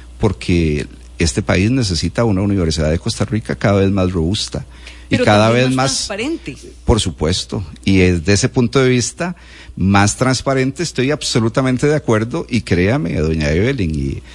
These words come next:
Speaker 1: y ojalá que tengamos la oportunidad de conversar más adelante, ojalá unos años después de haber iniciado esta administración, para que efectivamente pueda usted comprobar, y la ciudadanía costarricense a través de, de su programa,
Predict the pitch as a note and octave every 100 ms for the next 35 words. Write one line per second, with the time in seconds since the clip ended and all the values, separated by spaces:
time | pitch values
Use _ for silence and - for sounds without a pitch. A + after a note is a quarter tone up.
0 | - - F2 F2 G#2 G#2+ B2 - G#2 G2
1 | A2+ A#2+ G#2 - E2+ D#2+ E2+ A2 B2 G2
2 | D#2 D2 F#2+ - - E2 E2 D#2+ A2 G2+
3 | E2 A2+ A#2+ - - - D#2+ G2 G2+ G2+
4 | G#2 G2+ G2+ G#2 G#2+ F2+ - G#2 A2 E2+
5 | D#2+ F2 F2 E2+ F2 F2 - F2+ F2+ D#2+
6 | - D2 C#2+ E2 G2 D3+ - - - -
7 | - G#2+ F#2+ - G#2+ A#2 - A2 F#2+ D2+
8 | F#2 G2+ A2+ F#2+ - C3+ - G2 G2+ -
9 | C3+ A#2 F2 D#2+ D2 G2+ C#3+ E2 D2 D2
10 | D2+ D2 D2+ E2 - G2+ G#2 G#2 G#2 A#2+
11 | G2 D#2 C#2+ D2 D#2 E2+ G2 D2 - -
12 | - - F2+ E2 F2+ A#2 A#2 F#2+ F#2+